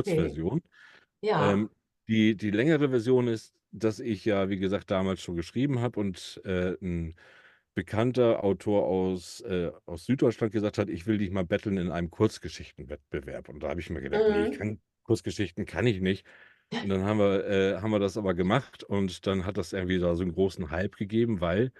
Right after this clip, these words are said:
Speaker 2: da geht's, äh, um, um Gewalt, ne, da geht's ums Wegsehen der Gesellschaft, wenn es um Gewalt gegen Kinder geht.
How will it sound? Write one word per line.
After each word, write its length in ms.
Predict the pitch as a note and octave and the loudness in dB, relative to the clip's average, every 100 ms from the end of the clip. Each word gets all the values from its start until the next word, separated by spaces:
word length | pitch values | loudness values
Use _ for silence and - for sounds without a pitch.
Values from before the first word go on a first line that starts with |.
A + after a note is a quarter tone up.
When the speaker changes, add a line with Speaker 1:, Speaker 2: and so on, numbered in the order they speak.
| - - - - | -20 -20 -20 -2
Speaker 2:
da 100 | F2+ | -2
geht's, 580 | D#2 G2+ C3 - - - - | 4 4 4 0 -10 -10 0
äh, 200 | G2 G2 | 2 2
um, 680 | - G2+ G2 F#2 F2+ F2 E2+ - _ _ _ - | 0 2 2 2 2 -2 -6 -20 _ _ _ -6
um 180 | G2+ | -2
Gewalt, 580 | F#2+ F2 E2+ G2 B2 - - | 0 0 2 2 2 -2 -4
ne, 180 | A2 F#2+ | 0 2
da 100 | F2+ | 2
geht's 260 | G#2 F#2+ - | 0 -2 -4
ums 280 | G2 E2+ F2+ | -4 -2 -2
Wegsehen 500 | B2 - B2+ A2 G2 | -2 0 2 2 4
der 160 | G2 | 2
Gesellschaft, 720 | F2+ D#2+ E2 A#2 - D3+ - | 2 -2 0 -2 0 -4 -2
wenn 120 | A#2 A2 | -2 -2
es 120 | - | -2
um 200 | G#2 F#2+ | -6 -2
Gewalt 400 | F2+ F2 F#2 - | 0 2 0 0
gegen 260 | G2 F#2 | -2 -2
Kinder 380 | E2 A#2 A#2+ E2+ | 2 4 4 2
geht. 340 | C#2 - - | -2 -14 -20